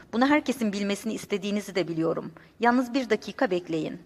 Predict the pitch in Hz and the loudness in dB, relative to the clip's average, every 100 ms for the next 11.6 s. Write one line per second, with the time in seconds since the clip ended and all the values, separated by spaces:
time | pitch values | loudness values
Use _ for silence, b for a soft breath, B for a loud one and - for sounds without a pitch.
0 | _ b b b 262 - 302 - 262 247 | _ b b b -2 0 0 0 -2 -2
1 | 233 - 214 208 208 185 180 180 180 180 | -2 -4 0 2 4 4 4 -2 0 2
2 | 175 175 170 165 - 175 160 165 165 165 | 4 4 0 -4 -4 -2 -2 -2 -6 -6
3 | 160 170 B B 220 240 220 202 269 196 | -4 -6 B B -2 2 2 2 0 0
4 | 220 240 208 190 190 214 190 185 180 - | 0 2 2 2 2 2 0 -2 -6 -8
5 | 165 160 - - - B B B B 240 | -8 -8 -6 -10 -10 B B B B 0
6 | 208 220 - 202 190 196 202 185 180 180 | 0 -4 -2 -2 0 -2 0 0 0 -2
7 | 175 170 165 175 165 156 185 240 - _ | -2 -2 -2 -6 -4 -4 -4 -6 -8 _
8 | _ _ b b b _ 190 196 214 254 | _ _ b b b _ 0 0 -2 -8
9 | - - b b b b - - 226 233 | -12 -20 b b b b -10 -4 -2 0
10 | 214 220 240 233 180 175 170 170 165 170 | 0 2 2 2 2 -2 -2 -2 -2 -2
11 | 160 160 160 170 165 | -2 -2 0 2 2